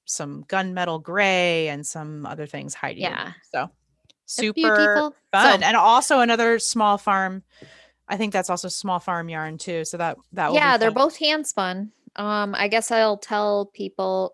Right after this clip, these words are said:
Speaker 2: uh, well, I'm sure we'll talk about this again, but, um, Ingle Nook Fibers is one. Are they both the same one? I don't know where this other one's from.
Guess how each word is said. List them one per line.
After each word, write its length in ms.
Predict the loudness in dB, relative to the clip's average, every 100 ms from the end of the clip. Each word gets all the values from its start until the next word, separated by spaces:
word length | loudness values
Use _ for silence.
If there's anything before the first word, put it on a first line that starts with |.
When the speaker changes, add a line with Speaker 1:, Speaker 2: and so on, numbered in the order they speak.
| -2
Speaker 2:
uh, 80 | 2
well, 80 | 2
I'm 120 | 2
sure 240 | 2 4
we'll 160 | 4 2
talk 260 | 0 -2
about 180 | 2 0
this 220 | -2 -8 -10
again, 400 | -8 -6 -6 -8
but, 300 | -6 -6 -6 _
um, 380 | -12 -10 -10 -14 _
Ingle 600 | -6 0 2 2 0 -2 -4
Nook 340 | -6 -6 -8
Fibers 840 | -6 -2 -2 -2 -2 -2 -4 -6 -12 -14 _
is 260 | -12 -12 -8
one. 540 | -6 -4 -4 -6 -12 _ _ _ -12
Are 100 | -8
they 80 |
both 260 | -6 -8 -10
the 80 | -14
same 280 | -12 -12 -10
one? 220 | -12 -14 _ _ _ _ _ _ _ _ _ _ -8
I 60 |
don't 140 | -8 -6
know 100 | -8
where 180 | -6 -6
this 200 | -8 -8
other 260 | -6 -6
one's 220 | -8 -12
from. 260 | -16 -16 -18